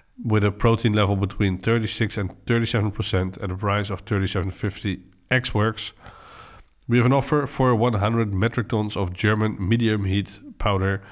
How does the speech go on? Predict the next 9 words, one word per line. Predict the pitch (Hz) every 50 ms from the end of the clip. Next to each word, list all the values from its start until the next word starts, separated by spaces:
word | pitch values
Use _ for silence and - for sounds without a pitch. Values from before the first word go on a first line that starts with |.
| - - -
for | - - - 107 104 104 104 - - -
October | 113 110 98 - - 135 135 131 135
collection | 127 - 117 107 104 98 - - 107 98
at | 101 101
a | 101
price | 98 - 104 98 98 98 95 -
of | - 95 -
thirty-seven | - - 107 98 95 90 - - 90 92 90
hundred. | 90 113 123 123 120 110 - -